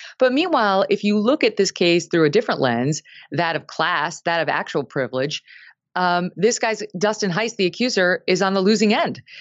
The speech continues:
He, he is a bartender. He's got no money. He doesn't have any family connections. He has no political connections. He doesn't have a microphone. He doesn't have famous friends.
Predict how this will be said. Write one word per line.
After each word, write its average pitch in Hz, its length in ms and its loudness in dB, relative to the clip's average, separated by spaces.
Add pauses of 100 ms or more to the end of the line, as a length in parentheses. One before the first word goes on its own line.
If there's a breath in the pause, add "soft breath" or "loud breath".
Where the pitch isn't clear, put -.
(140 loud breath)
He, 226 360 0
he 214 540 2
is 190 140 2
a 180 60 4
bartender. 180 680 0 (240 loud breath)
He's - 80 -18
got - 180 0
no 160 200 2
money. 143 500 2 (220 loud breath)
He - 80 -2
doesn't 214 180 2
have 190 100 0
any 170 140 0
family 139 300 0
connections. 139 440 -2
He 202 60 2
has 185 160 2
no 151 140 0
political 143 400 2
connections. 139 640 0 (200 loud breath)
He 370 120 2
doesn't 269 160 4
have 160 100 2
a 143 60 2
microphone. 156 880 2
He 311 140 0
doesn't 214 180 2
have 151 160 -2
famous 151 460 2
friends. 165 680 2